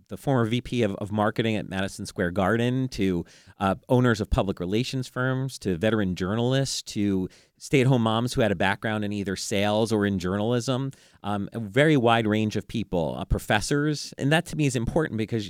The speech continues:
there's no one-size-fits-all for doing this. And, you know, given that I came into this without any journalism or sales experience, we don't hold that against people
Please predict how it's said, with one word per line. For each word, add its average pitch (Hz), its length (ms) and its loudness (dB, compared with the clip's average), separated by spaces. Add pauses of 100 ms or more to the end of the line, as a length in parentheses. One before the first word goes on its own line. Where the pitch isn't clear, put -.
there's 127 220 0
no 175 100 6
one-size-fits-all 143 1000 2
for 123 160 -2
doing 113 360 4
this. 180 360 -2
And, 131 480 0
you 131 140 2
know, 120 40 4
given 151 280 2
that 123 200 0
I 113 260 2
came 151 260 -4
into 151 180 -2
this 143 180 -2
without 117 300 0
any 123 160 2
journalism 113 500 0
or 92 60 -2
sales 110 320 -2
experience, 143 460 -4
we 127 80 2
don't 143 160 0
hold 139 240 2
that 123 120 4
against 107 360 -2
people - 400 -10